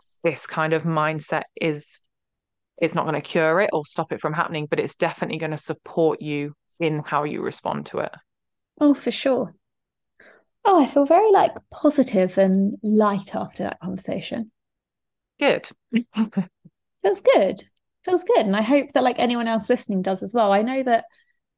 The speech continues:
Speaker 2: sometimes hearing people talk about having an abundant and positive mindset and manifesting your best life can kind of make you wanna roll your eyes a bit. I think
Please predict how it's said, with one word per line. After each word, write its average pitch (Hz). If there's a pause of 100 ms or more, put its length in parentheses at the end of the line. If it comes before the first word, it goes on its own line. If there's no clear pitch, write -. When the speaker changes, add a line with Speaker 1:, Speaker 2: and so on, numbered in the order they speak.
(320)
Speaker 2:
sometimes 269 (160)
hearing 262
people 254
talk -
about 202
having 214
an 196
abundant 214
and 190
positive 214
mindset 202
and 190
manifesting 202
your 196
best 190
life 190
can 208
kind 220
of 269
make 254
you 240
wanna 226
roll 202
your 190
eyes 202
a 202
bit. 208
I 220
think 208